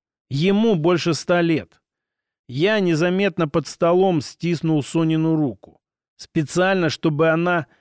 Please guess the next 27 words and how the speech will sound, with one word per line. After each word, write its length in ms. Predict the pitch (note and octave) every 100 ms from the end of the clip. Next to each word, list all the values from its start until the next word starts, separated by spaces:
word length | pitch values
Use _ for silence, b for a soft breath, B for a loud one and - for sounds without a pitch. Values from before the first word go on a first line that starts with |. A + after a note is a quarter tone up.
| _
не 160 | C3 D3+
глядела 540 | D3 D#3 C#3 E3 D#3+
на 100 | D#3
меня. 520 | D#3+ D#3+ D3+ A#2+ F2 - _ _ _ -
Мы 200 | C#3+ G3+
и 20 |
без 240 | F#3 G3+ -
того 340 | G3+ A3 G3
слишком 520 | - D#3+ D3 - D3+
часто 400 | - E3 C3+ C#3+
переглядываемся. 1200 | A#2+ D#3+ E3 D#3 E3 C#3 G2+ G#2 G2+ F2+ - - _ _ _ -
«Предлагаете 720 | C#3 E3 F#3+ F#3 G#3+ G3+ F#3+
нам 280 | F#3+ G3 G3
убраться 480 | F#3 G#3 A#3+ G#3+ G#3+
отсюда?» — 580 | E3 - D#3+ B2+ F#2+ - _
с 100 | -
надеждой 500 | D3+ D#3 D#3+ C3+ D3+
спросила 560 | - D3 D3 D#3+ D#3 D3+
Соня. 540 | - D3 B2 F#2+ E2+ _ _ _ _ _ _ _ _
«Вы 260 | A2+ D3 A3
же 180 | F#3+ F#3
знаете, 540 | E3+ A3+ G3 C#3+ C#3
что 220 | - -
мы 260 | E3 G3 G#3+
таким 420 | D3+ C3+ F3 F#3
не 80 | F3+
занимаемся. 920 | D#3+ F3+ F3 F3 F#3 C#3 G#2 - -